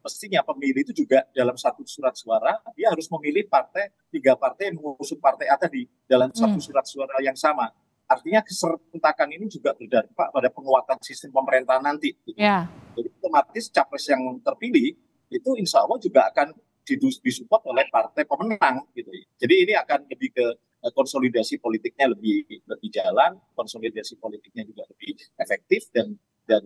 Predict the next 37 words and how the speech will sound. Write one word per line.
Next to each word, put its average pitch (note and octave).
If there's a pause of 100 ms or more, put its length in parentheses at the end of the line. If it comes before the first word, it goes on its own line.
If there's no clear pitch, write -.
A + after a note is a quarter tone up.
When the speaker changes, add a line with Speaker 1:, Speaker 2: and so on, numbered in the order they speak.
Speaker 1:
ringkas, B2
gitu -
ya. B2 (300)
Tapi -
yang -
terjadi B2+
nanti, A#3
sebayangan A#2+
saya, G#3
hal B2
yang B2+
sama A#2+
juga A2+
akan B2
terjadi F3+
di A2+ (240)
pasca -
pemilu A2
nanti. D#3 (320)
Capres-capres A#2+
yang A#2+
tidak A2+ (320)
menjadi A2+
barisan A#2
pendukung A#2+
pada -
akhirnya F#3+
juga A2+ (240)
akan A#2
melakukan A2+
koalisi C#3+
misalnya. A2
Nah, -
itu, C4
itu E4
pengalaman A3
dua B2